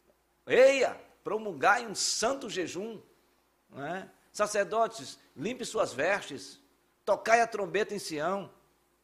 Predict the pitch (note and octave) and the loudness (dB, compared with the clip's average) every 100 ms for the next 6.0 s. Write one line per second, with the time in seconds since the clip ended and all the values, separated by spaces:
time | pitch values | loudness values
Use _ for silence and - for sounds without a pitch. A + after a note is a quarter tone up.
0 | _ _ A2 B2+ E3 _ - G#3+ G#3 E3+ | _ _ -16 -16 -16 _ -12 -10 -8 -6
1 | E3 C#3+ D3+ C3+ B2 - _ _ _ _ | -4 -2 -2 -4 -10 -14 _ _ _ _
2 | - F3+ F#3+ E3+ F3+ C#3+ A#2 C#3+ D#3+ - | -12 -8 -8 -6 -4 -2 -2 -4 -6 -14
3 | A#2 - F3 E3 D#3+ D#3 - C#3 - A2 | -18 -14 -14 -14 -12 -8 -6 -6 -6 -8
4 | C3 - _ _ _ - D#3+ F3 E3+ D#3 | -6 -8 _ _ _ -14 -6 -4 -2 -4
5 | C#3+ D#3+ D#3+ - D#3 D3 B2 A#2+ C#3+ | -6 -6 -8 -12 -14 -12 -6 -4 -4